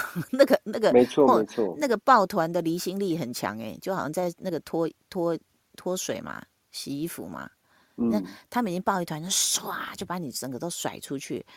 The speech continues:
Speaker 1: 你是这一两年，你是不可能打进他们圈子的。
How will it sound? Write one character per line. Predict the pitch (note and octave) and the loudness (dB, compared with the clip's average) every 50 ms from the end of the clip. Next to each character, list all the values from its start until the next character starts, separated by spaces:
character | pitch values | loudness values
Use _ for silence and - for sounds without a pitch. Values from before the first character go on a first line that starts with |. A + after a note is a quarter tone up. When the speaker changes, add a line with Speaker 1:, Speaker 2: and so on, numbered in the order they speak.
| - _ _ | -20 _ _
Speaker 1:
你 | - E3+ | -14 -10
是 | F#3 A#3+ A#3 G3+ - - _ | -8 -6 -6 -8 -8 -12 _
这 | - - - - - | -6 -6 -6 -6 -4
一 | - B3 G#3+ | -4 -4 -2
两 | F3 D3+ C3+ B2 | -2 -2 -4 -4
年， | C3+ B2+ C3 | -6 -8 -8
你 | B2+ | -8
是 | C#3+ E3 | -8 -8
不 | E3+ - G3 | -8 -8 -8
可 | - - D3+ | -8 -8 -8
能 | G2 G2 E2 F#2+ G#2+ | -6 -6 -8 -8 -6
打 | - F#2+ - | -6 -8 -8
进 | - - C#3+ B2+ | -8 -10 -12 -10
他 | A#2+ A#2 G#2 | -10 -12 -14
们 | G2+ - - | -14 -14 -16
圈 | - - - - - | -16 -16 -16 -16 -16
子 | - - - - | -18 -20 -20 -20
的。 | - | -20